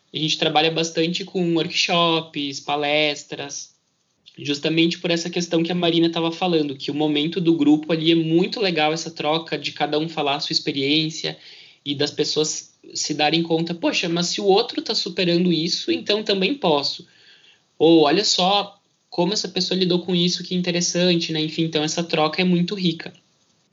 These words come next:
Inclusive, atualmente, a gente tem uma parceria bem legal com um serviço público de Caxias, onde a gente consegue fazer atividades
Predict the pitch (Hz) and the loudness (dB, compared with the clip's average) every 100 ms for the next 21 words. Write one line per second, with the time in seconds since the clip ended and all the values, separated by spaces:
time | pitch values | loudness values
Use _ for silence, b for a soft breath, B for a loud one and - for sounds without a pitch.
0 | - 127 143 139 139 147 170 180 165 156 | -12 -4 0 2 4 2 2 2 2 2
1 | 165 175 175 170 - 156 165 165 165 156 | 0 2 2 0 0 0 0 -2 -4 0
2 | 151 156 151 170 156 143 165 B B B | 0 2 2 2 2 2 0 B B B
3 | B B - 147 147 147 147 131 139 - | B B -10 -4 -4 0 -2 0 -2 -4
4 | - 151 151 147 147 135 - 160 - 165 | 0 2 2 0 -4 -8 -4 -2 0 4
5 | 165 151 143 135 135 - 143 139 135 135 | 4 2 0 -2 -4 -6 -6 -4 -2 -2
6 | 139 127 135 135 135 135 131 127 131 - | -2 0 0 0 -2 -2 -2 0 -2 -6